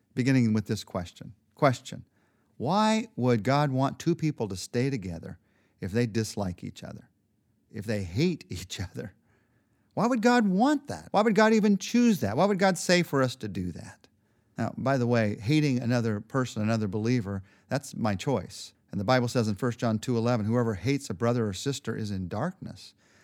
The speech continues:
and lives in darkness and does not know where to go because the darkness has made that person blind." So when I allow hatred to begin to build, it's gonna blind me to the truth of God in my life. What's the truth about this? Why would God want two people to stay together?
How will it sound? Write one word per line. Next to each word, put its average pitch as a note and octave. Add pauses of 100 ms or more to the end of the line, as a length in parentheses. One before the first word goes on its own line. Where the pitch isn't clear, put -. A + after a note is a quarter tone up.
(100)
and F#2+
lives D3+
in G2+
darkness F2+
and A2
does B2+
not E3
know D3
where C#3+
to B2
go D3+
because A2
the G#2+
darkness A#2
has G2
made A2+
that G#2
person A2+ (360)
blind." B2 (540)
So -
when C3+
I F3+
allow C3+
hatred A#2+
to A2
begin A#2+
to G#2
build, C#3
it's D#3
gonna D#3+
blind A#2+
me G2
to G#2
the F#2+
truth B2
of G#2+
God C#3
in C#3+
my D#2+
life. - (440)
What's G#3
the G#3+
truth B2+
about E2+
this? -
Why B2
would B2
God A2
want A2+
two B2
people G#2+
to G2
stay G2
together? G2+